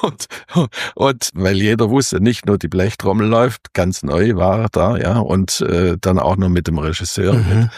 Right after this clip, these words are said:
Speaker 2: mhm.
Speaker 1: Ja, und dann habe ich, was, was mache ich? Ich muss die, äh, Kartenreservierungen muss ich nur alle ablehnen, ja.
Speaker 2: Mhm.
Speaker 1: Und da das zweite Kino, wo ich normal dann die großen amerikanischen Filme und andere Sachen zeigte, ne,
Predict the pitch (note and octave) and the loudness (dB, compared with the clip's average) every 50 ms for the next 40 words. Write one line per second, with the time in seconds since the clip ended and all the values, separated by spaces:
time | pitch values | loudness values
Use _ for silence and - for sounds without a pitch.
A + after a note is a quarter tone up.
0 | - - A2 F#2 F2 G#2+ A#2+ - - - G#2 G#2 - - - - - - - A2+ | -6 -4 -4 -2 -2 -2 -4 -4 -2 -2 0 0 0 -2 -4 -4 -4 0 2 2
1 | A2 G#2 - - - F#3+ - - G2 F2+ E2 F2 F2 F2 F2 E2+ E2 D#2+ - - | 2 2 0 -2 -6 -6 -2 -2 -2 0 0 0 0 0 0 0 -2 -4 -4 -4
2 | G#2+ F#2 - - G2 C3 D3+ C#3 A#2+ G#2 F#2+ F#2+ - - G#2 F#2 G2+ G#2 G#2+ G#2 | -4 -4 -2 0 0 0 2 0 0 -2 -2 -4 -4 -4 0 0 2 2 2 0
3 | - - - G#2 G#2 G2 F#2 F2 F#2 - - - D2 - - - - - - A#2 | -2 -4 -4 -2 -2 0 -2 -2 -6 -8 -8 -8 -8 -8 -10 -12 -12 -4 0 0
4 | A2+ A2+ A2 A2+ G2 G#2+ G#2+ A2 - A2 G#2+ G2+ A2 B2 B2 A#2+ A#2 A#2+ A#2 A2+ | 0 2 0 0 0 0 0 2 2 0 2 2 2 2 2 2 2 2 2 2
5 | A#2+ B2 - C3 - - A#2+ G#2+ G#2 A#2 A2+ A#2+ A#2+ C3 E3 D#3+ - G#2+ A2 A2 | 2 0 0 -2 -2 0 0 2 2 0 0 0 0 0 0 0 0 0 2 2
6 | G#2 G2 G2 E2+ D#2+ E2 F2 - _ - A#2 G2 F#2 G2 A#2 - - - - - | 2 0 0 -2 -2 -4 -6 -6 _ -4 -4 -4 -4 -6 -8 -10 -10 -14 -14 -16
7 | - _ _ - C3 B2+ A#2 A2+ A2 A2 G2+ - - - - A#2 G#2+ G#2+ G#2+ G2 | -18 _ _ 0 2 2 2 4 2 0 0 -2 -6 -2 0 2 2 2 2 2
8 | - F#2+ G2 - - - - - - G#2 G2 A2 B2+ D3+ D3 C#3+ A2+ - - A2 | 0 0 0 0 -4 -8 -8 -8 -2 0 2 2 2 2 2 0 0 0 0 0
9 | F#2+ F2 D#2+ D2+ D2 - - F#2 F#2 F2+ F2+ F2+ - F#2+ F#2 E2+ E2+ E2+ F#2 F#2 | 2 2 2 0 -2 -4 -4 -2 0 0 0 0 0 0 0 0 2 2 2 2
10 | G2 G2 G2+ G2+ - - - F2+ F2 E2+ F2 - F#2 F#2 F2 F#2 G2+ - - - | 2 2 0 0 -4 -4 -4 -4 -2 -2 -4 -4 -4 -4 -2 -4 -6 -8 -12 -16
11 | - - - - _ - - - A#2 A2+ G#2+ G2+ A2 A2 G#2+ G2 G2+ G2+ - - | -16 -16 -16 -18 _ -16 -8 -4 -2 -2 0 0 0 0 2 2 2 0 0 0
12 | G#2+ A2 A#2 A#2+ A#2 - F#2+ F#2 F#2 - - A2 A2 A2+ G#2+ A2 G#2+ G2 F2+ F2+ | 2 2 4 2 2 2 2 0 0 0 0 2 2 4 4 4 4 4 4 2
13 | F#2 F2+ - - - - - G2+ G2+ F#2+ F2+ E2+ F#2 G2 F#2+ G2 G2 - G#2+ G2 | 2 0 -2 -6 -6 -2 -2 0 0 0 0 0 2 2 2 0 2 2 0 0
14 | - - F2+ G2 G#2 G2+ - - G#2+ G#2 G2 F2+ G2 G#2+ | 0 2 2 2 2 0 0 0 2 2 4 2 2 0